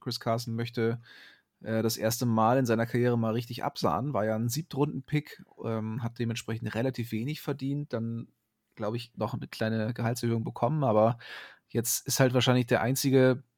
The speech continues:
die einzige Möglichkeit für ihn, auch wirklich mal einen dicken Vertrag abzusahnen. Und es ist dann eben die Frage, ob die Seahawks das, ähm, ja, machen wollen.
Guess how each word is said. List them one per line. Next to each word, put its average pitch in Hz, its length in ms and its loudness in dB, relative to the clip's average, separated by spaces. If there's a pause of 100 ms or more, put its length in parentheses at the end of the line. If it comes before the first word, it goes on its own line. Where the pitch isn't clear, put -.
(240)
die - 180 -4
einzige 123 260 -2
Möglichkeit 127 320 0
für 123 120 -8
ihn, 131 140 -4
auch 113 200 -4
wirklich 120 200 -4
mal 117 100 0
einen 113 100 0
dicken - 160 -8
Vertrag - 440 -6
abzusahnen. 107 560 -2
Und 113 140 -6
es - 140 -6
ist - 100 -8
dann - 80 -6
eben 107 140 -8
die 110 80 -6
Frage, 107 320 -2
ob 107 80 -8
die 123 80 -10
Seahawks 120 400 -6
das, - 300 -6 (520)
ähm, 101 440 -4 (200)
ja, 104 260 -2 (220)
machen 120 340 2
wollen. 127 400 4